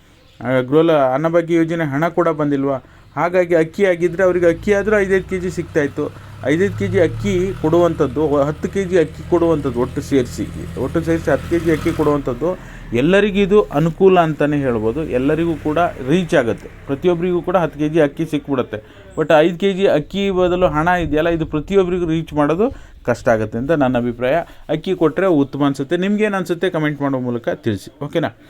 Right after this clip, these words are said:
ಈಗ ಬರ ಪರಿಹಾರದ ಹಣದ ಬಗ್ಗೆ ಮಾತಾಡಬೇಕು ಅಂದರೆ ಈಗ ಬರ ಪರಿಹಾರದ ಹಣ ಈಗ already ಕೆಲವೊಂದೊಂದು ಅಧಿಕಾರಿಗಳ, ಆ, ತಪ್ಪುಗಳಿಂದ ಕೂಡ ರೈತರಿಗೆ ಹಣ ಬ-, ಆ,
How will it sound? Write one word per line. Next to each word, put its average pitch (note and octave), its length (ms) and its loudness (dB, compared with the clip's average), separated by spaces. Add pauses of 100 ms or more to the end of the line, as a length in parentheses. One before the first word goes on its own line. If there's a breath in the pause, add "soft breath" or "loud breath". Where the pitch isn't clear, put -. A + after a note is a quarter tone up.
(320 loud breath)
ಈಗ F#3 120 0
ಬರ F3+ 220 2
ಪರಿಹಾರದ G3 500 4
ಹಣದ E3+ 280 0
ಬಗ್ಗೆ D#3 240 -2
ಮಾತಾಡಬೇಕು C3+ 560 0
ಅಂದರೆ D3 220 -2
ಈಗ D3+ 240 -2
ಬರ C3+ 220 2
ಪರಿಹಾರದ D#3+ 460 2
ಹಣ C3+ 240 -2 (140)
ಈಗ B2+ 160 -4 (140)
already D3 400 -4 (420 loud breath)
ಕೆಲವೊಂದೊಂದು E3+ 760 2
ಅಧಿಕಾರಿಗಳ, E3 800 2
ಆ, B2+ 720 0 (120)
ತಪ್ಪುಗಳಿಂದ D3+ 680 0 (440)
ಕೂಡ D3+ 180 2 (340)
ರೈತರಿಗೆ D3 720 -2 (140)
ಹಣ C#3 260 -2
ಬ-, A#2 180 -6
ಆ, A#2 400 2